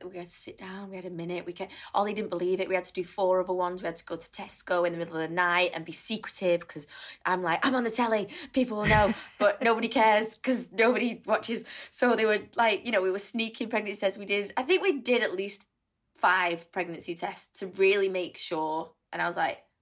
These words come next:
Speaker 1: "Ollie, like, I think we're pregnant. Like, we
Speaker 2: Yeah.
Speaker 1: can say now." Yeah.
Speaker 2: And what was it like going for your first scan?
Speaker 1: What was our first scan? I think we paid for one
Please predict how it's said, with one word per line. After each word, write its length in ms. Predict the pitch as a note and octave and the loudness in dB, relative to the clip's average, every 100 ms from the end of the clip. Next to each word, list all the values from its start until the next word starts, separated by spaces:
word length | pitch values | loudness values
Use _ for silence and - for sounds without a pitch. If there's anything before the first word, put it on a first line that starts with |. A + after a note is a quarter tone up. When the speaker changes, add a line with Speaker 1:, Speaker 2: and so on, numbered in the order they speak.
| - | -14
Speaker 1:
"Ollie, 260 | G3 E3+ _ _ | -14 -14 _ _
like, 220 | E3+ - _ _ _ - | -14 -14 _ _ _ -18
I 60 | E3+ | -8
think 160 | F3+ - | -8 -8
we're 60 | |
pregnant. 360 | - - - - _ - | -12 -16 -18 -20 _ -14
Like, 140 | - | -8
we 0 | |
Speaker 2:
Yeah. 60 | G#3+ | -2
Speaker 1:
can 240 | G3+ F3+ | 0 0
say 180 | - - | -4 -8
now." 180 | - F#3 _ _ | -10 -14 _ _
Yeah. 180 | E3 D#3 - _ - - - - - _ _ - | -6 -6 -10 _ -20 -20 -20 -20 -20 _ _ 0
Speaker 2:
And 120 | A#3 | 4
what 140 | C4 | 4
was 140 | C4 C#4 | 4 2
it 120 | B3 | 4
like 380 | A#3+ A3 C#3+ - | 4 4 0 -2
going 240 | A3 G3+ G3 | 0 2 2
for 120 | G3+ | 0
your 80 | F#3+ | 0
first 300 | F#3+ F#3 - | 0 -2 -2
scan? 380 | G3+ F3+ E3 - _ _ _ G#3+ | -2 -2 -4 -12 _ _ _ -10
Speaker 1:
What 240 | G#3+ - | -4 -2
was 140 | A3+ A3 | -2 -2
our 160 | G#3+ | -4
first 480 | G#3+ - G3+ G3+ - | -6 -4 -4 -4 -10
scan? 460 | - - F#3+ F#3 - | -16 0 2 2 -2
I 80 | - _ - | -16 _ 0
think 560 | C#4+ D#4+ D4 - - _ _ _ _ _ _ _ _ - | 2 4 0 -6 -18 _ _ _ _ _ _ _ _ -8
we 840 | A3 A3 A3 G#3+ G#3+ G#3 G3+ - | -4 -2 -2 -4 -4 0 0 -2
paid 560 | - A#3+ B3 B3+ B3 B3 | -6 -2 0 2 2 -2
for 360 | - G3+ F#3 | 0 2 4
one 480 | F3 E3 D#3 D#3+ E3+ | 2 2 0 -2 -10